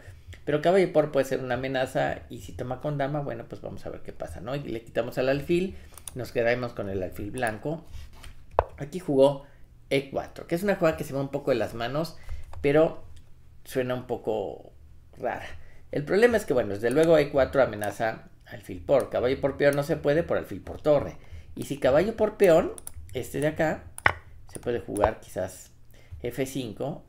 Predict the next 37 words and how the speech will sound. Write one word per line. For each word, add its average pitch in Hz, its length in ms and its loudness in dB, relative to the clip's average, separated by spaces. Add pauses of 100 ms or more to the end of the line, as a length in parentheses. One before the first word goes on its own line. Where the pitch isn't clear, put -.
y 147 160 0
después - 640 -2 (400)
me 98 100 -4
voy 98 120 0
a 92 100 -4
comer 87 240 -8
una 80 200 -8
pieza, - 360 -10
¿no? 69 160 -6
Entonces, 113 600 -4 (640)
aquí - 200 -4
jugó 139 380 2
alfil 110 400 -6
B 135 140 0
dos, 170 400 2 (180)
Petrosian, 143 480 -2 (300)
y 110 60 -6
le 101 60 -4
jugaron 107 400 0 (340)
peón 151 180 2
por 165 180 2
peón, 196 380 2 (720)
E 139 80 0
por 113 240 -2
D 127 100 0
tres - 400 2 (140)
y 147 340 -2
dama 143 380 2
por 92 140 -10
D 92 100 -8
tres. - 320 -12 (440)
Y, 156 280 -2
y 156 560 4 (100)
después 220 300 4
de 403 80 4
todos 220 260 2
estos 185 460 0